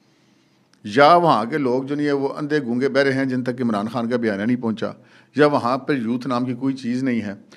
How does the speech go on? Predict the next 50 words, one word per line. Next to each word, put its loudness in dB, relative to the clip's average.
तो 0
वहाँ 0
पे 0
जाके 0
इमरान -4
खान -8
का -6
बयानिया -6
फ्रीज -8
क्यों -6
हो 0
गया? -2
सिंध 2
में 2
और 2
बलूचिस्तान 0
में -4
उनको -2
इतनी -4
मार 0
क्यों -4
पड़ी -2
है 0
फिर? -14
इसका -2
मतलब -2
ये 0
है -2
कि -8
बात -6
बयानिया -2
की -8
नहीं 0
है, -2
बात -2
और 2
बहुत -6
सारे -10
मामलात -10
हैं। -18
तो 6
ये, 6
तो 0
ये 4
बात -2
थी। -10
दूसरी 0
बात 4
ये 4
है 2